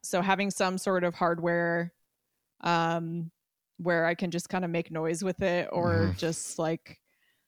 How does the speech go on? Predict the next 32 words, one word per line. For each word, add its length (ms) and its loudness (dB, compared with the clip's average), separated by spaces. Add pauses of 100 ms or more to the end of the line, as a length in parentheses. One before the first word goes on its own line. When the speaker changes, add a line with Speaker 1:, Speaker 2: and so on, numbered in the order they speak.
(380)
Speaker 1:
yeah, 300 2
just, 220 0
like, 180 4
funky 380 4
little 300 6
noise 380 2
machine 560 -2
type 220 2 (120)
things. 680 -4
Um, 600 0 (720)
Speaker 2:
Like 220 6
what? 200 6
Speaker 1:
but 60 -2
Speaker 2:
I'm, 180 6
I'm 160 4
curious, 340 6
Speaker 1:
that 160 8
Speaker 2:
like, 20 -2
Speaker 1:
was 340 0 (260)
Speaker 2:
like, 180 -12 (760)
Speaker 1:
I 80 8
Speaker 2:
what 80 8
are, 100 8
like, 180 8
the 80 6
Speaker 1:
had, 140 -6
like, 180 6
Speaker 2:
top 0 -
Speaker 1:
the 100 4
last 300 4
Speaker 2:
three? 0 -
Speaker 1:
one. 440 4